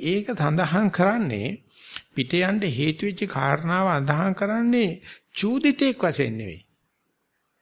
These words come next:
චෝදන ලයිස්තුවේ නෙවෙයි. Tamanට උදව් කරපු කෙනෙක් විදියට. මට මේ කාරණාව තේරුම් ගන්න උදව් කරේ මේක තමයි. ඉතින් වේබුසෑඩෝ බණ කියනකොට කියන ඒ සංසිත උගතෙක් නෙවෙයි.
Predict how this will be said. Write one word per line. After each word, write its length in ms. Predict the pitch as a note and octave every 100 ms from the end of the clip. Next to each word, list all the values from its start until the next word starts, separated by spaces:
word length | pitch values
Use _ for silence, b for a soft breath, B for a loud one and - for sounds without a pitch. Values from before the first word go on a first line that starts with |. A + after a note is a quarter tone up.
| _ -
චෝදන 380 | F#3 G3+ B3 C4
ලයිස්තුවේ 460 | B3 B3+ - C4 G3
නෙවෙයි. 340 | F#3+ F3 A2 - _ _ _ _ _ _ _ _ _ _ D#3+
Tamanට 360 | - D3 F#3+ A#3+
උදව් 260 | D#3+ D#3+ D4
කරපු 280 | C#4+ F3 C3
කෙනෙක් 280 | A#2 A#2
විදියට. 280 | - - - _ _ _ _ _ _ _ _ _ _ _ _ _ _ _ _ - -
මට 280 | A#2+ G#2+ B2+
මේ 160 | A#2 E3+
කාරණාව 520 | C3+ C3 A#2 B2+ F3
තේරුම් 300 | E3 D3+ D3+
ගන්න 180 | G#3 A3
උදව් 220 | F#3+ G3
කරේ 240 | F#3 A3
මේක 240 | G#3+ G3+ F#3+
තමයි. 280 | G3 E3+ D3+
ඉතින් 280 | C3 C3
වේබුසෑඩෝ 680 | C3+ C#3+ D#3 D3 D#3 D3+ D#3
බණ 240 | C#3 B2 C3
කියනකොට 400 | D3 D3+ E3 -
කියන 240 | F3+ D#3+
ඒ 140 | C#3
සංසිත 440 | E3 F3 D#3+ D#3+ E3+
උගතෙක් 480 | C#3 D3 D3+ E3 -
නෙවෙයි. 340 | E3+ E2 F2